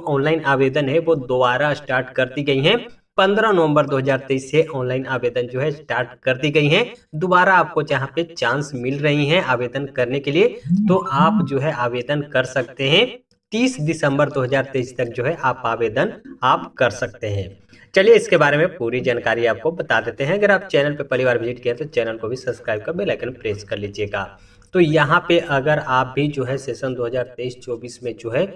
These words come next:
मैट्रिक, इंटर, ग्रेजुएशन या कोई हायर क्वालिफिकेशन जो है किए हैं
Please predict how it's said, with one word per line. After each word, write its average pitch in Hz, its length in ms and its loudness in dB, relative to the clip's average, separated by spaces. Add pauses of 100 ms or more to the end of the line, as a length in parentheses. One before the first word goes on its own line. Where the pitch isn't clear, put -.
(200)
मैट्रिक, 120 500 -4
इंटर, 117 280 -6
ग्रेजुएशन 117 680 -6
या 117 180 -4
कोई 117 240 -8
हायर 117 280 -6
क्वालिफिकेशन 117 840 -6 (320)
जो 175 160 0
है 185 200 4
किए 196 880 2
हैं 240 320 2